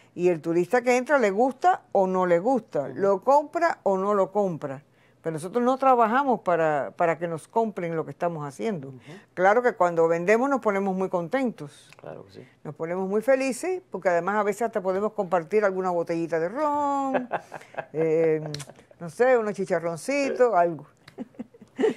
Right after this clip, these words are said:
Speaker 2: A mí me han dicho que entre maestros, ¿no?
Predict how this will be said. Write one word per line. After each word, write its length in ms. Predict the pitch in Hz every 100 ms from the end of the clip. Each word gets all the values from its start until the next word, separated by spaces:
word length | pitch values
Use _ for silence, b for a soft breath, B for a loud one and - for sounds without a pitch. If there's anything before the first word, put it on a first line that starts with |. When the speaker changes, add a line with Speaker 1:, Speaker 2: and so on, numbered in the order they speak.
| 240
Speaker 2:
A 100 | 160
mí 100 | 220
me 100 | 185
han 140 | 165 160
dicho 360 | 170 - 131 - b b -
que 160 | 143
entre 240 | 143 156 147
maestros, 640 | 143 180 175 - 143 147 135
¿no? 260 | 196 277